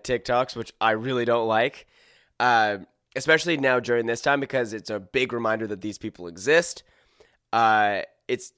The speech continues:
really conservative people, anti-vax, <laughs> anti-vax TikToks, which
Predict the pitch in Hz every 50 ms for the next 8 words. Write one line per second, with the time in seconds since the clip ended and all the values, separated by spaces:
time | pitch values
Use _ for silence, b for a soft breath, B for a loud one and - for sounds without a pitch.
0 | _ _ _ 120 120 151 175 185 175 185 175 156 - 156 151 143 131 131 127 113
1 | _ - 135 131 - - 127 120 - - 127 127 135 135 - 147 135 135 135 131
2 | 127 - - - - - _ _ _ _ _ - 131 - - - - - 392 -
3 | - - 226 214 180 190 180 170 160 - - - - 156 139 - - 135 127 131
4 | 139 - - 127 -